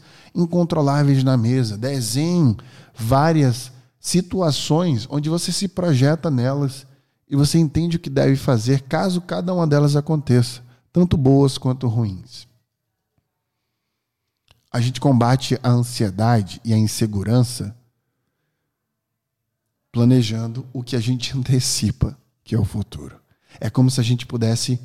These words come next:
nos enxergar vivendo este futuro quando a gente tem um plano na mão.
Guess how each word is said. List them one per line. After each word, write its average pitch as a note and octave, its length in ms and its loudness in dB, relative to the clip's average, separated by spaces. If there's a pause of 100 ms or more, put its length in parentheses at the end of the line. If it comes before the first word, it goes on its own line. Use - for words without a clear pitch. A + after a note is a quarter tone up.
(440)
nos A#2+ 280 2
enxergar A#2+ 800 2
vivendo G2+ 460 -2
este - 220 -8
futuro - 520 -12 (480)
quando A2 200 2
a G#2 40 4
gente F#2+ 300 -2
tem G#2 100 2
um F#2+ 100 2
plano F#2 320 -2
na E2 120 -6
mão. D2+ 260 -16